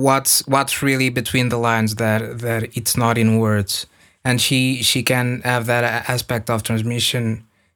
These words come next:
to many people, I found. I can, I can read the poem if you guys would like that.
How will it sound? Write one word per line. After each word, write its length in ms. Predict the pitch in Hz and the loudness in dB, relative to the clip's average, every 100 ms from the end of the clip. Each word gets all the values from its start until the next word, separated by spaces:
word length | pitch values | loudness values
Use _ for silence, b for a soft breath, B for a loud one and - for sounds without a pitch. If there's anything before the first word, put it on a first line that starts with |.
| - | -4
to 100 | 127 | 0
many 240 | 123 120 | 2 0
people, 380 | 110 120 110 107 | -2 -4 -2 -2
I 100 | 104 | -4
found. 400 | - 113 113 110 _ _ _ _ _ _ _ _ _ _ _ _ - - | -4 -6 -6 -8 _ _ _ _ _ _ _ _ _ _ _ _ -16 -2
I 120 | 147 | -2
can, 220 | 156 160 151 | 2 0 0
I 120 | 147 151 | -2 -2
can 200 | 147 135 | -2 -2
read 200 | 131 123 | -2 -4
the 80 | |
poem 360 | 107 117 113 110 | -4 -2 -2 -2
if 160 | 110 - | -4 -6
you 60 | |
guys 320 | 110 107 104 104 _ _ | -4 -2 -2 -6 _ _
would 140 | 110 107 | -6 -2
like 300 | 104 101 - | 0 -2 -4
that. 280 | 110 110 | -2 -2